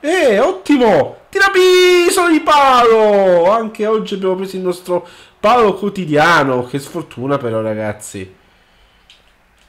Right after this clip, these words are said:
Eh, mamma mia. Ronaldo, Ronaldo, pericolo, tantissimo pericolo.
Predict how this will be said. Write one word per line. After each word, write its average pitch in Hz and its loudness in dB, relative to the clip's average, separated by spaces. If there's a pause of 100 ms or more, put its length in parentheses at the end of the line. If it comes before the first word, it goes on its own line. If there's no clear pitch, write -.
(1300)
Eh, 127 -8
mamma 98 -8
mia. 101 -10
Ronaldo, 120 -6
Ronaldo, 127 -8
pericolo, 120 -8 (100)
tantissimo 113 -12
pericolo. 202 -6